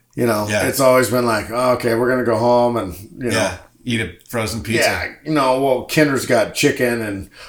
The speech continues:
Speaker 1: whatever, <laughs> you know what I
Speaker 2: Right.
Speaker 1: mean? Yeah, it's
Speaker 2: Yeah.
Speaker 1: already gonna be, no, but it was like, that was our dinner.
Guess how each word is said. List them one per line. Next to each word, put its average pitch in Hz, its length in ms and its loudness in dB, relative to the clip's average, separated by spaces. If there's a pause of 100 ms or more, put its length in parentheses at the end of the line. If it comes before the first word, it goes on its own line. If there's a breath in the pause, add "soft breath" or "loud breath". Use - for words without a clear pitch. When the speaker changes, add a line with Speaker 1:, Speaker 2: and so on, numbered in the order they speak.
(120 loud breath)
Speaker 1:
whatever, 139 520 2
<laughs> - 100 -8
you 156 140 2
know 147 100 0
what 151 140 4
I - 80 -2
Speaker 2:
Right. 131 260 4
Speaker 1:
mean? - 140 -12 (380 loud breath)
Yeah, 113 260 0
it's 131 220 0
Speaker 2:
Yeah. 131 80 4
Speaker 1:
already 120 180 2
gonna 110 180 -4
be, 107 140 -8
no, 127 260 -2
but 113 120 -2
it 127 80 2
was 151 240 4
like, 98 240 0 (220)
that 120 400 -6
was 107 340 -2
our 98 240 -4
dinner. 98 560 -8